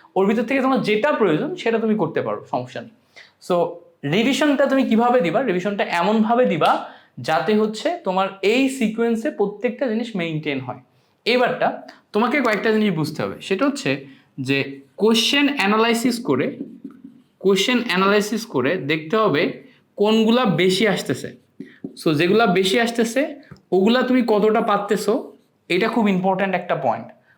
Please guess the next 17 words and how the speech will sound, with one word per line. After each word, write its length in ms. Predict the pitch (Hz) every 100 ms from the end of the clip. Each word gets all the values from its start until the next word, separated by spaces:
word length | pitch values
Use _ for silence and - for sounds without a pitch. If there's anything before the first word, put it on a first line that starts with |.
| _ 165
ওগুলা 260 | 185 233
বেশি 260 | 226 202 233
বেশি 160 | 220
পারাটা 420 | 226 196 190 196 165
ইম্পর্ট্যান্ট। 500 | 139 131 123 - - _ _ -
এখন 320 | - 214 247 175 - -
তোমার 280 | - 220 269
ধরো 200 | 240 262
কিছু 280 | 247 247 233
স্ট্রেংথ 400 | 190 - 247 240
আছে, 180 | 233 262
কিছু 260 | - 190
উইকনেস 480 | 208 190 185 196 160
আছে, 280 | 139 - 131 - _ _ _ - -
ঠিক 120 | - 269
আছে? 220 | 262 -
এখন 440 | 165 202 208 -